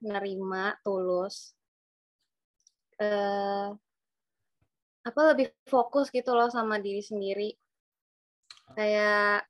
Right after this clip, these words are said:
kalau misalkan kita terlalu banyak mikirin kesalahannya, kita milik-, mikirin kejelekannya, kita mikirin yang apa kita nggak bisa, itu malah, eh, jadi makin nge-, nge-, menghambat kita gitu loh buat ngerjain,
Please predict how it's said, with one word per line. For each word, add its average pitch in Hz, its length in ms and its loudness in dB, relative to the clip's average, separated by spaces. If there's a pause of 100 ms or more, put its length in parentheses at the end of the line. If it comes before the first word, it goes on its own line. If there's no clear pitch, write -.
kalau 233 240 -2
misalkan 226 320 0
kita 240 280 -4
terlalu 226 360 2
banyak 208 320 0
mikirin 208 800 -2 (760)
kesalahannya, 233 1080 2
kita 247 240 -2
milik-, 233 320 -6
mikirin 214 480 -2
kejelekannya, 220 960 0
kita 233 160 -4
mikirin 220 640 -2
yang 214 80 -2
apa 214 320 0
kita 233 240 -4
nggak 214 160 0
bisa, 208 220 -2 (100)
itu - 160 -8
malah, 240 320 0 (960)
eh, 220 400 2
jadi 220 240 0
makin 247 480 -2
nge-, 247 560 -6
nge-, 247 240 -6
menghambat 240 560 2
kita 254 240 -4
gitu 269 240 0
loh 262 160 2
buat 226 160 0
ngerjain, 214 560 -4